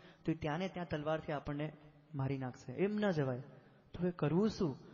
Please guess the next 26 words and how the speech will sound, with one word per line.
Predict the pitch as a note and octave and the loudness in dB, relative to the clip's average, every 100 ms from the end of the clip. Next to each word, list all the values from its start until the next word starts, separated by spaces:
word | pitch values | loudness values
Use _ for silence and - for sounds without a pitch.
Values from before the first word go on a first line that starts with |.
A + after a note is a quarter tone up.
| - - - | -20 -12 -4
મારી | F3 | -2
ખૂબ | G#3+ - B3+ C4 | -2 0 4 6
ઈચ્છા | B3 A#3+ B3 | 6 6 6
છે | B3 | 6
કે | A#3 | 6
આપણે | E3+ A3+ A3 | 4 4 4
આ | G3 | 4
એક | F3 A3+ - | 2 2 2
પથ્થર | G3+ - A#3 | 2 4 6
આપણા | E3+ G3 G#3 | 6 6 6
દાદા | D3 D3 F#3+ | 6 6 6
માટે | F#3+ F#3 E3 | 4 2 2
લઈએ, | D#3+ D3+ | 2 0
ખૂબ | B2+ - C#4+ A#3 | -2 0 2 2
ઈચ્છા | G#3+ F#3 D3+ | 2 0 0
છે. | C#3 A#2+ - - - _ _ _ _ _ _ _ - _ - | -2 -10 -12 -20 -20 _ _ _ _ _ _ _ -20 _ 2
ત્યારે | C#3 E3+ G#3 - - - - - - | 4 4 0 -8 -20 -20 -20 -18 -6
એને | D3 | -6
સમાચાર | D#3 D3 D#3+ D#3+ D#3 | -2 0 0 2 0
મળે | D3+ C3 B2 | 0 0 -2
છે | - B2+ - - - | -6 -14 -16 -20 -12
કે | - | -8
અકબરના | C3 C#3 E3 F3+ F3 | -6 2 2 4 2
માતા | D3+ C#3 - D3+ A#2+ - - - - | 2 0 2 0 -2 -12 -20 -20 -6
એ | D#3+ | -4
અત્યારે | D#3+ F3+ F3+ G#3+ - | -2 -2 -4 -6 -10